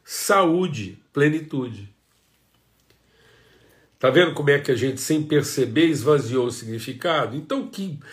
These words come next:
que saudação é essa? Né?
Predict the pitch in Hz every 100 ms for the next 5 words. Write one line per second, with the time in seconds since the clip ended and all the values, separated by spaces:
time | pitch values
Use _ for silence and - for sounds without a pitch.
0 | - - - - - 220 143 - 226 233
1 | 196 151 - - 170 165 139 135 147 -
2 | - 92 101 _ _ _ _ _ _ _
3 | _ _ 110 110 139